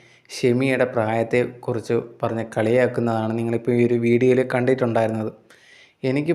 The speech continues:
പേഴ്സണലി കണ്ടപ്പോൾ തോന്നിയ ഒരു കാര്യം എന്തിന് ഇത് ചെയ്യുന്നു എന്നുള്ളതാണ്. ചിലപ്പം നിങ്ങൾ അങ്ങോട്ടും ഇങ്ങോട്ടും കളിയാക്കുന്ന രീതിയിൽ അവർക്ക് അത് കുഴപ്പമില്ലായിരിക്കാം. അതിപ്പോൾ നിങ്ങൾ പേഴ്സണലായിട്ടുള്ള സമയത്ത് ചെയ്യുന്നതിന്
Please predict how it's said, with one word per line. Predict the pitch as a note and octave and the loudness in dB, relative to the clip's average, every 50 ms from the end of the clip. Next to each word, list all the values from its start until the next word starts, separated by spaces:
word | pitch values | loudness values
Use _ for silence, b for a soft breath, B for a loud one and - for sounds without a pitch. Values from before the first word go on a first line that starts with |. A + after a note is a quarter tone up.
| D#3+ D#3+ | 0 0
പേഴ്സണലി | C#3+ C3 C3 B2+ - C#3+ C3 B2+ A#2+ B2+ | 2 2 2 0 -2 -4 -4 -4 -2 -2
കണ്ടപ്പോൾ | A#2+ A#2 A2 A#2+ A#2 A#2+ A#2+ A#2+ | -2 -2 0 -2 -2 -2 -2 -2
തോന്നിയ | A2+ A2+ A2 A2+ A2+ A2+ | -2 -2 -2 -2 -2 -2
ഒരു | A2 A2 - A#2+ | -4 -4 -2 -2
കാര്യം | A2 A2 A2 A2 A2+ A#2 A2 B B B B B B B - | 0 0 0 0 -2 -4 -8 B B B B B B B -4
എന്തിന് | C3 B2+ B2+ C3+ C3+ C#3+ C#3+ C#3 D3 D3+ C#3+ - B2 | -4 -2 -2 -2 -2 0 0 0 0 -2 -4 -6 -6
ഇത് | A#2 A#2+ A#2 A#2+ - | -6 -6 -6 -6 -4
ചെയ്യുന്നു | A#2 A2 A2 A2+ A2+ A#2 A2+ A2+ | -4 -2 -2 -2 -2 -4 -4 -4
എന്നുള്ളതാണ്. | A2+ A2+ A2 A2 A2 A2+ A2+ A2 A2 A2+ A2 G#2+ A2 A#2 - - _ _ _ _ _ _ _ _ - | -4 -4 -4 -2 -2 -2 -2 -2 -2 -2 -4 -4 -6 -8 -12 -16 _ _ _ _ _ _ _ _ -8
ചിലപ്പം | - A#2 C#3 C3 B2 A#2+ A#2+ - - - _ _ _ _ _ _ _ _ B2+ | -6 -6 -6 -4 -4 -6 -8 -8 -12 -20 _ _ _ _ _ _ _ _ -10
നിങ്ങൾ | A#2 A2+ A2+ A#2 | -8 -6 -6 -4
അങ്ങോട്ടും | A2+ A#2 A#2 A2+ A2+ A#2+ | -4 -4 -4 -2 -2 -2
ഇങ്ങോട്ടും | A#2+ A#2+ A#2+ A#2 B2 A#2+ A#2+ - - - - | -2 -2 -2 -2 -4 -6 -8 -12 -12 -6 -2
കളിയാക്കുന്ന | A#2+ A#2+ A#2 A#2+ A#2+ A#2+ C3 B2 B2 B2 | 0 2 2 2 2 0 -2 -2 -2 0
രീതിയിൽ | B2 A#2+ A#2 A#2+ B2 A#2+ A#2 A#2+ A#2+ - - - | 2 2 2 2 0 0 -2 -2 -4 -6 -8 -6
അവർക്ക് | B2 B2 B2+ B2 - - C#3 C#3 C#3 B B B B B B B B - | -4 -4 -4 -4 -4 -4 -4 -4 -4 B B B B B B B B -2
അത് | D3 C#3+ - - | -2 -2 0 2
കുഴപ്പമില്ലായിരിക്കാം. | C#3+ C#3 C#3 C#3+ - E3+ D#3+ C3+ A#2 A2+ A2+ A2 G#2+ A2+ A2 - C3 C#3 B2+ - - - - - | 2 2 2 2 2 0 0 0 0 0 0 0 0 -2 -2 -4 -8 -8 -8 -14 -20 -20 -10 -4
അതിപ്പോൾ | D3 C#3+ D3 D3 D#3 D#3 D3+ | -2 -2 -2 0 -2 -2 -2
നിങ്ങൾ | C#3+ C#3+ D3 D#3 E3 D#3+ - - - - | -2 0 0 0 0 0 -2 -8 -6 -2
പേഴ്സണലായിട്ടുള്ള | C#3 C3 C3+ C#3 C3+ - E3 D#3+ D#3+ D#3 D#3 D#3 D3 C#3+ C#3+ C#3 - B2 | 0 2 0 0 -2 -2 -2 0 0 0 0 0 0 0 0 0 -2 -4
സമയത്ത് | A2+ A2+ A2+ A#2 A#2 A2 - - B2 B2 B2 - B B B B B B - | -4 -4 -2 -4 -4 -4 -2 -2 -2 -2 -4 -6 B B B B B B -2
ചെയ്യുന്നതിന് | - B2+ A#2+ A#2+ B2 B2 B2 | 0 0 2 2 0 0 0